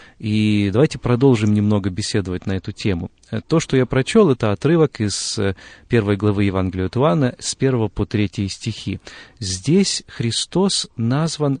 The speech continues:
светом человеков, что Он, э, свет, просвещающий всякого человека,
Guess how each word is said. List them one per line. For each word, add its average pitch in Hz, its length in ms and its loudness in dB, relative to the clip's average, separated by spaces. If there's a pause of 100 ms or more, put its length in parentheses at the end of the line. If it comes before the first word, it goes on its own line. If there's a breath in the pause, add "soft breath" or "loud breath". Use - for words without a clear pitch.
светом 123 640 -2
человеков, 113 920 -2
что - 500 -4
Он, 156 220 2 (460 loud breath)
э, 107 280 0
свет, 147 440 -2
просвещающий 120 840 0
всякого 104 420 -4
человека, 107 600 -2